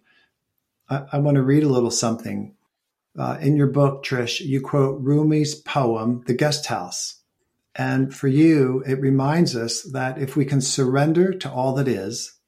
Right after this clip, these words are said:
we're taken care of. It reminds us that it's in the being, not the doing, that all is well. So you speak to us about surrender, and I, I'd like to know what that means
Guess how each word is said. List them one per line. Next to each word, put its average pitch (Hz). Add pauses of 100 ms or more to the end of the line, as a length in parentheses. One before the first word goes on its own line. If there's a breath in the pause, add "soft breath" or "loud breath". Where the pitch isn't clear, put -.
(480)
we're 117
taken 120
care 113
of. 80 (840)
It 127
reminds 135
us 139
that 120 (160)
it's 127
in 139
the 123
being, 139 (240)
not 135
the 160
doing, 117 (180)
that -
all 113
is 107
well. 95 (320)
So 160
you 151
speak 196
to 147
us 143
about 135
surrender, 127
and 117
I, 139
I'd 147
like 185
to 185
know 170
what 151
that 147
means 170